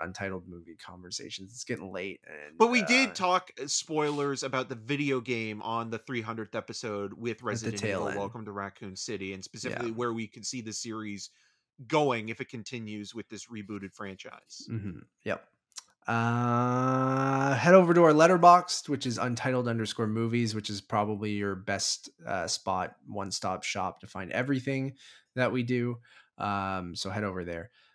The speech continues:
Speaker 1: Um, thank you all for listening or watching. As always, my name is Matt Rohrbeck. You can find more of my work around the internet, but mostly at untitledmoviepodcast dot com. And you can follow me on all those social medias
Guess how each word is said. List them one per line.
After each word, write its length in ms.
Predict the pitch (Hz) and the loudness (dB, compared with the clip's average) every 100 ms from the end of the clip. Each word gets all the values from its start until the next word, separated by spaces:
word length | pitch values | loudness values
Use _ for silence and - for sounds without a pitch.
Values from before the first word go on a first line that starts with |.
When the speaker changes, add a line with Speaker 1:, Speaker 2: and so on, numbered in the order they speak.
| _ | _
Speaker 1:
Um, 500 | 113 113 117 113 110 - | 0 2 2 0 -2 2
thank 200 | 156 170 | 2 8
you 100 | 165 | 8
all 80 | |
for 120 | 156 151 | 8 4
listening 340 | 143 - 135 | 4 2 -2
or 80 | 123 | 2
watching. 400 | 127 127 139 123 | 4 2 0 -2
As 140 | 120 | 0
always, 320 | 110 113 107 | 2 2 0
my 100 | 107 | 0
name 160 | 104 104 | 0 -2
is 100 | 98 | -2
Matt 180 | 110 - | -2 0
Rohrbeck. 400 | 113 151 151 - | 2 2 2 0
You 60 | |
can 120 | 120 110 | -8 -4
find 160 | 104 | -2
more 140 | 104 98 | -2 -2
of 60 | |
my 100 | 95 | -2
work 280 | 92 98 - | -4 -6 -4
around 220 | 95 90 | -6 -6
the 80 | 101 | -6
internet, 340 | 117 139 131 | -4 -2 -2
but 80 | 92 | -4
mostly 320 | 92 92 - | -6 -6 -4
at 60 | 92 | -6
untitledmoviepodcast 1120 | 85 - 98 92 90 80 - 87 98 80 76 | -6 -8 -8 -10 -14 -14 -8 -8 -6 -8 -8
dot 200 | 78 69 | -10 -6
com. 320 | 147 160 170 | -2 0 2
And 100 | 151 | 0
you 60 | 113 | -4
can 160 | 107 | -8
follow 280 | 95 113 117 | -6 -4 -4
me 200 | 117 113 | -4 -4
on 220 | 98 92 | -4 -6
all 180 | 58 104 | -4 -4
those 220 | 113 107 | -4 -6
social 300 | - 107 98 | -4 -6 -6
medias 440 | 104 101 101 92 | -8 -6 -6 -6